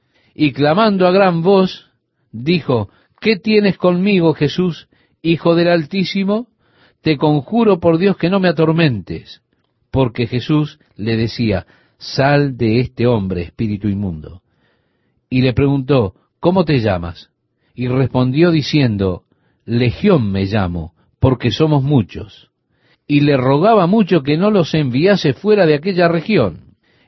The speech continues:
El Evangelio de Lucas nos dice que ellos le pidieron no ser enviados al abismo.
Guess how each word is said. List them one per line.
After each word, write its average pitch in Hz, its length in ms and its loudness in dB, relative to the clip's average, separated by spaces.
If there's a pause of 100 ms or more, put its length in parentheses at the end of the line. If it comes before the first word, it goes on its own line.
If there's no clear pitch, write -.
El 143 100 2
Evangelio 139 460 2
de 131 80 2
Lucas 170 340 2
nos 131 140 2
dice 156 320 0
que 135 260 0
ellos 180 220 2
le 123 160 2
pidieron 135 440 0
no 160 140 0
ser 170 160 0
enviados 156 500 2
al 160 100 2
abismo. 139 520 0